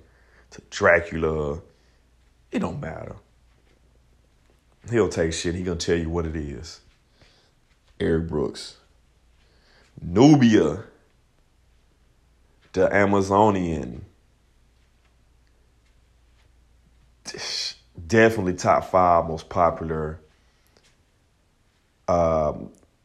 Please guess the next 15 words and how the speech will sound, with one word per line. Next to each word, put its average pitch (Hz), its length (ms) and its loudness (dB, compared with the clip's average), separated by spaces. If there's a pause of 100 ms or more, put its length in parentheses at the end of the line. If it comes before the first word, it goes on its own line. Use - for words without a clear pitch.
(1040)
woman 95 580 2
character 85 540 -2
in 85 100 -6
D 90 160 -4
C 85 200 -6
to 82 100 -4
me, 85 380 -6
and 82 440 -6 (1700)
honestly, - 400 -4
top - 260 -2
ten 104 240 -2
overall 80 720 -4 (100)
in 71 100 -12
comics. - 500 -10 (1800)
This, - 380 -2